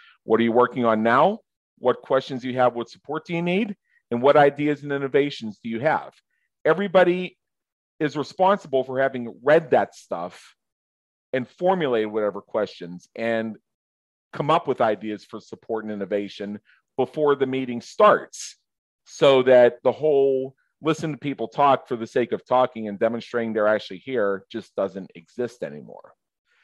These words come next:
Furthermore, I have another thing about meetings. I'm just gonna throw this in. I'm gonna turn it back to you, 'cause I imagine you'll, uh, quote your book twelve times. <laughs> I'm just kidding. Um, is, uh,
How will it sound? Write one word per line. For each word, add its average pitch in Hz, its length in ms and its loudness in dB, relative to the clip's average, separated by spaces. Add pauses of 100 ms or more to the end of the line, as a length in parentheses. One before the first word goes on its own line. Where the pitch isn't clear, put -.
(680)
Furthermore, 139 640 4
I 151 100 2
have 151 180 2
another 135 300 -2
thing 117 200 -6
about 98 260 -6
meetings. 101 320 -8
I'm 226 120 -2
just 185 140 -10
gonna 123 160 -6
throw 120 260 -4
this 113 220 -6
in. 123 120 -2
I'm 104 120 -4
gonna 104 120 -6
turn 110 220 -8
it 104 80 -8
back 98 240 -4
to 98 80 -18
you, 104 360 -2
'cause - 400 -20
I 90 80 -8
imagine 98 360 -8
you'll, 113 320 -6 (100)
uh, 95 180 -2 (420)
quote 113 280 0
your 98 120 -4
book 107 240 0
twelve 98 280 2
times. 95 300 0
<laughs> - 0 -
I'm 151 100 2
just - 180 -8
kidding. 113 380 2
Um, 139 260 4 (200)
is, 196 240 4
uh, 170 260 2